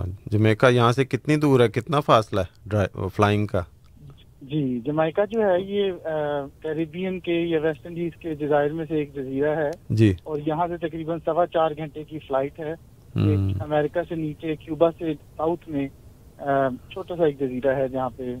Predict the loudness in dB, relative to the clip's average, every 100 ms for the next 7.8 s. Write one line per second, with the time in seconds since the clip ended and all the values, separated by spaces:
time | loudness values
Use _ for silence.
0 | -12 -16 -10 -8 -6 -4 -4 -4 -12 -18
1 | -10 -2 0 0 -4 -4 -8 -8 -4 -4
2 | -4 -6 -10 -8 -6 -8 -4 -4 -4 -8
3 | -10 -12 -20 -20 -20 -10 -2 0 2 2
4 | 2 2 -2 4 4 6 2 2 4 4
5 | 2 -2 -20 -20 -20 -20 -20 -20 -8 0
6 | 0 2 4 4 6 4 4 2 0 2
7 | 4 4 2 0 2 2 6 4